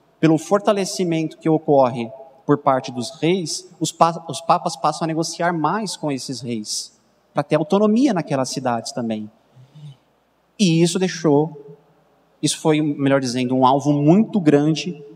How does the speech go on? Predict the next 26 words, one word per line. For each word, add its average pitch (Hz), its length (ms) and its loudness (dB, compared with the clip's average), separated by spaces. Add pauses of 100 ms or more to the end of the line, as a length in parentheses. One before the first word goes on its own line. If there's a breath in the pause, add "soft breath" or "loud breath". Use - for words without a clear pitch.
(640)
nos 139 180 0
sermões 131 400 2
de 127 120 -6
Savonarola. 120 680 -4 (360)
A 113 80 -6
tônica 190 400 4
dos 180 160 2
sermões 151 220 0
de - 20 -6
Savonarola 143 400 4
passa 156 240 2
a - 20 0
ser 160 300 -2 (260 loud breath)
exatamente, 156 800 2 (360 loud breath)
é, 117 720 4 (600 soft breath)
um 135 80 0
chamado, 147 460 2 (180)
um 165 140 4
alerta 185 440 2
quanto 170 220 0
às 175 100 -2
consequências 202 680 -2
da 180 80 0
falta 180 240 0
de 175 60 0
arrependimento. 165 720 -4